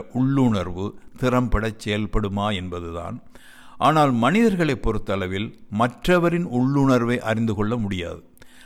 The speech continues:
அவருடைய செயல்பாட்டை வைத்தே அனுமானிக்க முடியும். மனிதர் செய்யக்கூடிய எந்த ஒரு செயலையும் ஒரு கணினி செய்யுமானால்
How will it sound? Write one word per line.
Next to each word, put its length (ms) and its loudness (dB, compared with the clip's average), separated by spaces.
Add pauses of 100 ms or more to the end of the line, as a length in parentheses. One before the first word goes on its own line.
(160)
அவருடைய 380 4
செயல்பாட்டை 720 2
வைத்தே 420 0
அனுமானிக்க 600 0
முடியும். 320 -10 (400)
மனிதர் 460 0
செய்யக்கூடிய 480 0 (220)
எந்த 260 -2
ஒரு 200 -2
செயலையும் 580 -2 (100)
ஒரு 240 -4
கணினி 440 -4
செய்யுமானால் 760 -2